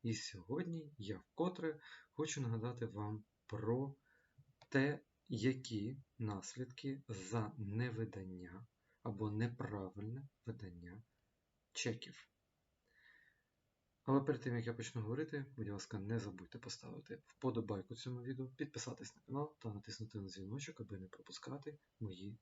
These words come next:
наступні відео. Також, якщо вам необхідна консультація бухгалтера, звертайтесь до мене або на електронну пошту, або директ Інстаграма,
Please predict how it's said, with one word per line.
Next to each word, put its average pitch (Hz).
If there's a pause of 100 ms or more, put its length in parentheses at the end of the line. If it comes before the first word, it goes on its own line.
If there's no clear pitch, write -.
наступні - (260)
відео. - (1200)
Також, 147
якщо 135
вам 120
необхідна 113
консультація 107
бухгалтера, 147 (260)
звертайтесь 110 (240)
до 104
мене 101
або 107 (340)
на 120
електронну 151
пошту, 170
або 113 (680)
директ 117
Інстаграма, 139